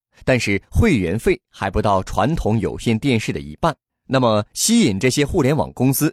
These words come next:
进军电视业的动力是什么呢？我们主要看三点。第一，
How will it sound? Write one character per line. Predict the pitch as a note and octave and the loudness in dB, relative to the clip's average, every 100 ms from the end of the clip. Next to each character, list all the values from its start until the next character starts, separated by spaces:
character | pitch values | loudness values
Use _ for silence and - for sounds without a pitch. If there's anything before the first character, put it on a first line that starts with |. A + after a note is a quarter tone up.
| - | -2
进 | - C#3 | -2 0
军 | B2 C#3 | 0 0
电 | G3 E3+ | 0 0
视 | D3 E3+ | 0 -2
业 | F3+ | -2
的 | - | -2
动 | - G#3+ C#3 | 0 0 0
力 | D#2+ | -2
是 | - - A3+ | -6 -2 -2
什 | - - | -2 -6
么 | - | -6
呢？ | F#2 - _ _ - | -8 -8 _ _ -2
我 | A#2 | 2
们 | A#2 B2+ | 2 2
主 | A#2+ | 2
要 | G2 | 2
看 | F#2+ G2 | 0 -4
三 | F#2 C#3 D#3+ | -2 0 0
点。 | E2+ - _ _ - | -4 -10 _ _ -2
第 | A#2 | 0
一， | A#2 | 0